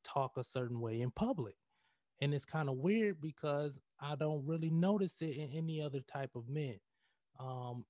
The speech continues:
even when you go to other, um, let's say other ethnicities or other minority groups,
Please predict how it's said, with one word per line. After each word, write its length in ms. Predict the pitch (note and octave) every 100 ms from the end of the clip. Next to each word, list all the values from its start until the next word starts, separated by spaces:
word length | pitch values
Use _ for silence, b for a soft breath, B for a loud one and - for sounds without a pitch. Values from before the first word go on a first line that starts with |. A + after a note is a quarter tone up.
| _
even 680 | E3+ F3 D#3 D#3+ D#3 D3+ B2+
when 160 | C3 C#3
you 120 | C#3+
go 200 | C#3+ C#3+
to 400 | C#3 D3 C3+ B2+
other, 480 | C#3 C3 C3 B2 A#2 _ _ _ _ _ _ _ _
um, 580 | C3 B2 A#2+ A#2 A#2 A2+ - _ _ _ -
let's 200 | C#3 C3
say 140 | - A#2+
other 220 | C3+ B2+
ethnicities 880 | A#2 B2 C3+ E3 D#3 C3 A2+ G#2+ -
or 180 | B2 A#2
other 220 | B2+ C3
minority 580 | B2+ A#2 A#2+ D#3 E3+ C3+
groups, 460 | A#2+ B2+ A#2+ A#2